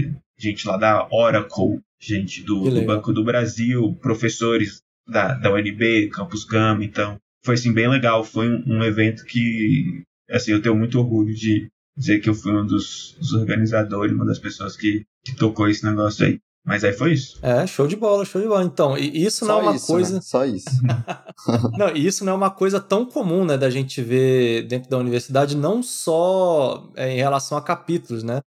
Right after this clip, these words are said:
Speaker 2: Mas, de forma geral, a gente entra no laboratório, beleza, tem ali uma pesquisa, tem alguém que tá fazendo um doutorado, um mestrado, um pibic, coisa do tipo, mas a gente ter iniciativas que trazem os eventos pra dentro da própria universidade,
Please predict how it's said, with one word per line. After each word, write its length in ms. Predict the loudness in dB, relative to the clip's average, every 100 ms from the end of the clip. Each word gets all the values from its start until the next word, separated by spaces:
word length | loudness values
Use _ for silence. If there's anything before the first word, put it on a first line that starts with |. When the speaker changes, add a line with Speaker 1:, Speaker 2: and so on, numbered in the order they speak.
| _ -2
Speaker 2:
Mas, 140 | -2
de 80 | 0
forma 220 | 0 0
geral, 600 | 2 2 2 2 0 0
a 80 | 0
gente 300 | 0 0 -2
entra 180 | -2 0
no 60 |
laboratório, 580 | 0 2 2 2 0 0
beleza, 440 | -2 0 2 0
tem 140 | -2 -2
ali 80 | 0
uma 100 | -2
pesquisa, 640 | -4 -4 0 2 4 2
tem 140 | 0 -2
alguém 180 | 0 0
que 60 |
tá 140 | -2 -2
fazendo 420 | -2 0 -2 -2
um 300 | -6 -8 -6
doutorado, 420 | -4 0 0 0
um 40 |
mestrado, 340 | -4 0 0 2
um 40 |
pibic, 340 | -2 2 2 2
coisa 220 | -4 -6
do 80 | -4
tipo, 320 | -2 0 -2 -6 _ -4
mas 640 | 2 4 4 2 0 -6 -2
a 80 | -2
gente 640 | -2 -4 0 2 2 0 _ -4
ter 180 | -4 -2
iniciativas 680 | -4 -2 0 -2 -2 -8 -8
que 140 | -10
trazem 1080 | -10 -4 0 2 4 2 0 -4 -6 -8 -16
os 160 | -10 0
eventos 380 | 2 2 -2 -2
pra 180 | 0 0
dentro 440 | 2 0 0 0
da 100 | -2
própria 380 | 0 0 0 0
universidade, 840 | 2 0 -2 -4 -2 0 0 -4